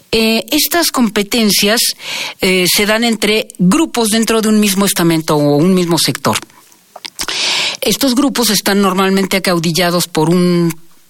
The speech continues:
un señor importante de prestigio, de poder político y económico, al que se le denomina patrón. Estoy habla-, empezando a hablar del sistema de patronazgo. Y este patrón eh, establece relaciones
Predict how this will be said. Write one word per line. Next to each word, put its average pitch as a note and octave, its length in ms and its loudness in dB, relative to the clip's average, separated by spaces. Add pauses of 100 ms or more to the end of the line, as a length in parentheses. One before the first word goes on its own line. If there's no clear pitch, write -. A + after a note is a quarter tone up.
(120)
un E3+ 140 2
señor E3 340 2
importante D#3 760 0
de D#3 100 -2
prestigio, E3+ 640 0
de D3+ 100 0
poder D3 340 0
político D#3 640 -2
y E3 100 0
económico, F#3+ 600 0 (420)
al G3+ 160 0
que G#3+ 120 0
se G#3 160 0
le F#3+ 100 0
denomina F3 480 0
patrón. C#3 640 -2 (520)
Estoy C#3 460 0
habla-, E3 200 0
empezando D3+ 400 2
a - 40 2
hablar D#3 180 0
del D3+ 140 0
sistema C3+ 380 0
de B2+ 80 -2
patronazgo. B2 640 -2 (560)
Y C4 120 2
este D#4 220 0
patrón A#3 540 -2 (640)
eh, G3 300 -2
establece A#3+ 480 0
relaciones G3 960 0